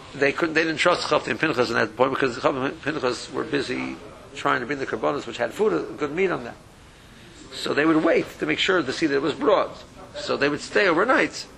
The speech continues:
They would, you know, they would sit there and wait until. So meanwhile, this woman who was also the Bala came up.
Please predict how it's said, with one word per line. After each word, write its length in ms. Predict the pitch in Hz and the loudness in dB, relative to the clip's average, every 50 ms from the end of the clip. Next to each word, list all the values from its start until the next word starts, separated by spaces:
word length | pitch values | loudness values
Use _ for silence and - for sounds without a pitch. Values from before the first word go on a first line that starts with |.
| - - 185 | -18 -12 -8
They 100 | 143 131 | -6 -6
would, 140 | 151 147 - - - | -6 -8 -10 -10 -6
you 80 | 165 147 | -4 -2
know, 140 | 147 147 | -2 0
they 80 | 156 156 | 2 2
would 100 | 156 143 | 0 0
sit 160 | - - 151 | 0 -2 -2
there 120 | 160 180 175 | 0 0 0
and 100 | 175 214 | 2 2
wait 320 | 247 233 190 170 - - | 2 4 2 2 0 -6
until. 440 | - - - - 175 165 151 - - - - - - - - - - - | -10 -4 0 2 2 2 2 0 -2 -8 -14 -14 -12 -12 -12 -12 -12 -10
So 120 | - - 151 | -6 -2 0
meanwhile, 420 | 175 220 233 226 180 170 165 156 | 2 2 4 4 4 4 4 4
this 140 | 156 139 - | 2 0 0
woman 180 | 185 180 170 - | 2 2 2 2
who 60 | 139 | 2
was 140 | 135 120 143 | 2 2 4
also 240 | 160 175 - 196 | 2 2 2 0
the 80 | 180 147 | -2 0
Bala 280 | 127 139 139 131 127 - | 2 2 2 2 0 0
came 240 | - 151 170 170 | 0 0 0 0
up. 140 | 160 151 - | 0 -2 -2